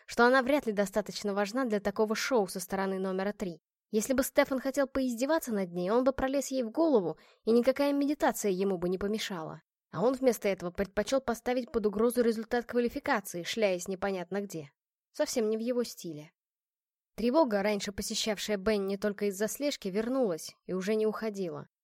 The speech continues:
Она разрасталась вместе со слабостью. Телекинетика не покидала чувство, что грядёт беда, большая, неотвратимая, а Бенни, прикованная к постели, уже не сможет помешать. Хотя рядом с ней находится один из сильнейших хиллеров специального корпуса.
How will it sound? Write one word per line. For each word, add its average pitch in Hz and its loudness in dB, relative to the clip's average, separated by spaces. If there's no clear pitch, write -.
Она 240 2
разрасталась 254 -2
вместе 214 -2
со 214 -6
слабостью. 156 -10
Телекинетика 247 2
не 247 2
покидала 240 4
чувство, 247 -4
что - -4
грядёт 233 4
беда, 226 4
большая, 208 -2
неотвратимая, 202 -2
а 214 2
Бенни, 311 8
прикованная 202 2
к - -12
постели, 196 0
уже 202 2
не 269 2
сможет 233 0
помешать. - -6
Хотя 196 -2
рядом 202 0
с 196 -8
ней 208 0
находится 202 -2
один 202 0
из 196 -4
сильнейших 208 -2
хиллеров 214 0
специального 226 -2
корпуса. - 0